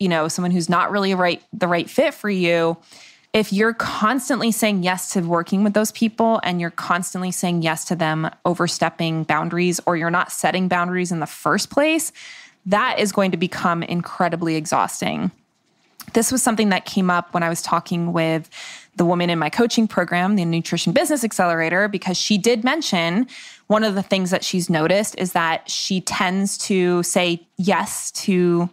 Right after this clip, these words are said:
clients that aren't a good fit for whatever reason. And then when she's working with them, it's super stressful for her. So if that's you, if you're working with clients who are not a good fit,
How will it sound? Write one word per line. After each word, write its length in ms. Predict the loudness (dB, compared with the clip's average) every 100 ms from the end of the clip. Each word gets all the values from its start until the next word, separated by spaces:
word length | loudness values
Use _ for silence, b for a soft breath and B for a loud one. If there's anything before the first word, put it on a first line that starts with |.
| -4
clients 360 | 0 0 0
that 180 | -4 -4 0
aren't 460 | 0 0 -2 -8 _ -6 -2
a 60 |
good 180 | 0 0
fit 320 | 0 0 -2
for 160 | -2 0
whatever 300 | 0 0 0
reason. 480 | 0 0 2 2 -2 B B B B B B 2
And 160 | 4
then 200 | 4 4
when 120 | 2
she's 240 | 2 0 2
working 320 | 0 2 2
with 140 | 2
them, 240 | 2 0 0
it's 140 | -4 -4
super 640 | -2 0 0 0 2 0 -2
stressful 840 | -2 -2 -2 -2 0 0 -2 _
for 320 | -4 0 2
her. 400 | 0 -2 -2 -6 -8 B B B B
So 320 | 0 2 4
if 160 | 2 2
that's 280 | 0 0 -2
you, 560 | 0 2 4 2 0 -4 _ -4
if 160 | 0
you're 160 | 2 2
working 380 | 2 0 0 2
with 440 | 2 0 -4 -10
clients 380 | -2 0 2 2
who 80 | 0
are 80 |
not 220 | 2 0 0
a 40 |
good 200 | 0 -2
fit, 420 | 0 2 2 0